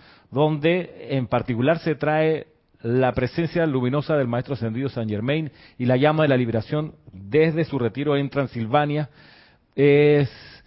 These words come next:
pocas las palabras que hay para describir el impacto de esa transmisión de la llama. Si acaso decir que es una transmisión de la llama histórica,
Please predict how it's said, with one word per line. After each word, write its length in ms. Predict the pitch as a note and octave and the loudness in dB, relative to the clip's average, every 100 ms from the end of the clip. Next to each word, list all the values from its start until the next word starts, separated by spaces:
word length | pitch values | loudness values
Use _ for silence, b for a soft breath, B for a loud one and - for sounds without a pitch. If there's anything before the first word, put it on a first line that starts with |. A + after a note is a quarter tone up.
| b b b _ _ _ _ _ _ _ - | b b b _ _ _ _ _ _ _ 2
pocas 380 | D#3+ C#3+ D#3+ D#3+ | 2 6 4 6
las 300 | C#3+ C3 A#2+ - | 4 2 -2 -2
palabras 440 | C3+ C3+ D3 D3+ | 2 4 2 2
que 160 | - C#3+ | 0 0
hay 160 | D#3 | 2
para 240 | D#3 D3 C3+ | 2 2 2
describir 600 | A#2+ - C3+ D3+ D3 D3+ _ _ _ - | 0 0 0 2 0 -4 _ _ _ -4
el 140 | C#3 | -2
impacto 500 | C3 - D#3 - D3 | -2 -2 -2 0 0
de 200 | B2 C#3 | 2 2
esa 180 | C3 D3+ | 2 0
transmisión 380 | C3+ B2 A2+ C#3+ | -2 -2 -4 -2
de 80 | |
la 80 | C#3 | 0
llama. 380 | C3+ D3 D#3 D#3+ - b b b b _ _ _ _ _ | 2 0 0 -4 -8 b b b b _ _ _ _ _
Si 140 | - C3+ | -4 -2
acaso 460 | B2 D3 F3 D#3 C3 | 2 2 2 2 0
decir 360 | B2+ - D#3+ | -4 0 0
que 140 | C3+ D3 | 2 0
es 40 | |
una 200 | C#3+ D#3+ | 2 2
transmisión 320 | D3 C3 A#2+ D3 | 0 -2 -2 0
de 60 | |
la 60 | C3+ | 0
llama 240 | C#3+ D3 | 0 0
histórica, 640 | C3+ - F3 D#3+ C#3+ D3+ | -2 0 0 2 0 -4